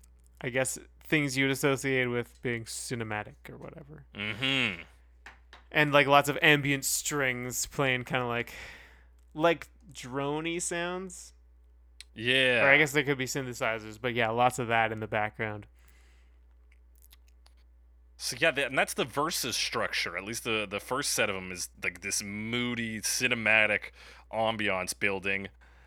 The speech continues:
Speaker 2: And then when we hit the chorus, it gets a little more, like, like, up. It is actually uplifting and a little almost poppy.
Speaker 1: Sorry, I'm, uh, blanking on how the chorus works in this song.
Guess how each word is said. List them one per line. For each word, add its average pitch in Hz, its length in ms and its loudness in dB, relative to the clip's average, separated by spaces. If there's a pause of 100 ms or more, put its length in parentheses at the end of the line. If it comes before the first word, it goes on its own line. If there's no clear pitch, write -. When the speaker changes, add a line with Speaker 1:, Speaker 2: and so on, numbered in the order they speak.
(160)
Speaker 2:
And 120 100 -6
then 135 180 -4
when 135 140 -6
we 127 140 -4
hit 160 240 -6
the 311 120 -2
chorus, 175 680 -2
it 120 100 -6
gets 156 260 -2
a 214 60 -4
little 220 260 -4
more, 180 240 -2
like, 127 400 -2 (600)
like, 127 320 0
up. 151 320 4
It 123 80 2
is 165 120 0
actually 175 340 2
uplifting 147 600 2
and 113 80 -2
a 113 60 -4
little 117 440 -2 (300)
almost 131 440 0
poppy. 131 560 0 (680)
Speaker 1:
Sorry, 131 400 2
I'm, 120 300 -4 (400)
uh, 117 220 -4 (140)
blanking 123 540 -4
on 113 320 -10 (340)
how 120 200 -2
the 113 100 -8
chorus 117 400 -8
works 113 240 -14
in 120 80 -16
this 113 140 -14
song. 117 320 -10